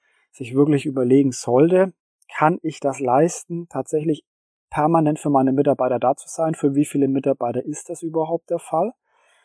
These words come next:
Ja, also wenn man jetzt mal zum Beispiel bloß <clears throat> pro Mitarbeiter zehn Minuten veranschlagt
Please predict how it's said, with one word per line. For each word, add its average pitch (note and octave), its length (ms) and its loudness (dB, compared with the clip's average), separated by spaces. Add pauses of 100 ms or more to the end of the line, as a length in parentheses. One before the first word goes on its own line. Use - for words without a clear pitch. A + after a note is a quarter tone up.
(260)
Ja, C#3 200 -6
also D3 180 -4
wenn C#3+ 100 6
man D3 140 6
jetzt - 100 -8
mal C#3 120 0
zum D3 160 -6
Beispiel C#3+ 300 0
bloß C#3 340 -2 (160)
<clears throat> D#3 160 0
pro C#3 160 2
Mitarbeiter D3 640 6
zehn C#3+ 280 2
Minuten D#3 580 0 (680)
veranschlagt D#3 880 2